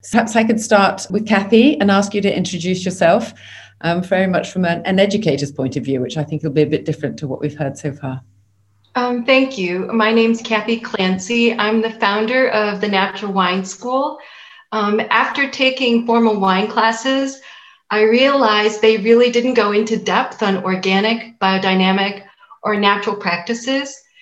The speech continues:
Speaker 2: Also, they didn't give me the tools to serve consumers who had health issues or lifestyle issues, like being vegan. I wasn't sure how to serve them.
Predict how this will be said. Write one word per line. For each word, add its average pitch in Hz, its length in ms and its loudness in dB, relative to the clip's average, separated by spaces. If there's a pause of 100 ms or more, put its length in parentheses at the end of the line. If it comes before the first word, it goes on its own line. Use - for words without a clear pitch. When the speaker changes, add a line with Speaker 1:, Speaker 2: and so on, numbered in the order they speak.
(320)
Speaker 2:
Also, 277 440 4
they 226 160 6
didn't 254 280 2
give 247 160 0
me 233 100 4
the 220 160 0
tools 220 420 0
to 233 80 -4
serve 214 320 2
consumers 240 800 0 (300)
who 247 160 2
had 208 520 0
health 233 380 0 (220)
issues 254 720 -2
or 190 260 0
lifestyle 233 520 0
issues, 220 640 0 (280)
like 190 160 -4
being 196 280 2
vegan. 240 540 2 (480)
I 208 80 0
wasn't 233 320 4
sure 226 160 0
how 190 220 0
to 185 280 -6
serve 208 440 0
them. 165 480 -8